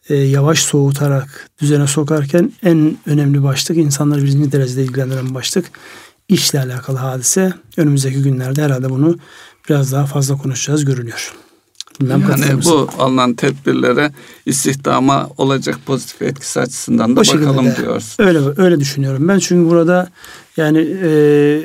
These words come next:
Speaker 1: güçlü olan sektörlerin işte beyaz eşya gibi, mobilya gibi hem istihdam anlamında, e, çok ciddi katkı sağlayan yerli markalarınızın da bulunduğu bir alanda.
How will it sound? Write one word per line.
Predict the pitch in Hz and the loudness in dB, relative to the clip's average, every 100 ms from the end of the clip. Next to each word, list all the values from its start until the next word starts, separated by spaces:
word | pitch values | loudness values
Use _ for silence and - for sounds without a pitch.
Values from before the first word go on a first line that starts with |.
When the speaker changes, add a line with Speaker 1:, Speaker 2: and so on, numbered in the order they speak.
| - 247 | -4 0
Speaker 1:
güçlü | 160 151 - | 2 2 4
olan | 185 165 151 | 4 4 2
sektörlerin | 151 143 - 151 143 143 139 | 0 0 0 2 2 2 0
işte | 139 143 | 0 0
beyaz | 143 147 151 | 2 2 2
eşya | 147 - 156 147 | 2 0 0 2
gibi, | 151 143 | 2 2
mobilya | 131 131 135 143 | 0 0 0 2
gibi | 143 147 143 139 - - - | 2 2 2 -4 -14 -20 -18
hem | - 160 | -4 0
istihdam | 170 - 147 165 160 | 0 0 0 2 2
anlamında, | 151 147 143 143 139 135 - 302 | 2 2 2 2 0 -2 -4 -4
e, | 160 | -2
çok | 143 139 | -2 -4
ciddi | 139 143 151 | -2 0 0
katkı | 156 143 - | 0 -2 -2
sağlayan | 143 123 135 | -2 -2 0
yerli | 135 147 151 | 2 2 4
markalarınızın | 151 147 139 143 139 135 135 | 4 2 0 0 0 0 2
da | 139 123 | 0 0
bulunduğu | 135 127 135 135 | -2 0 -2 -2
bir | 139 | -2
alanda. | 131 127 123 143 190 | -2 -4 -2 2 2